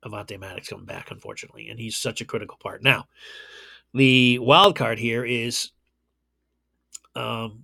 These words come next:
Gardner Johnson. So he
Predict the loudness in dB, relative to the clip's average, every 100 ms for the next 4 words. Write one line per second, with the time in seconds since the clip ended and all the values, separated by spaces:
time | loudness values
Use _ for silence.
0 | -8 -4 -4 -2 -2 -2 -2 -10 _ _
1 | _ _ _ _ _ -6 -2 -2 -4 -10
2 | _ _ 0 2 2 -2 -6 -10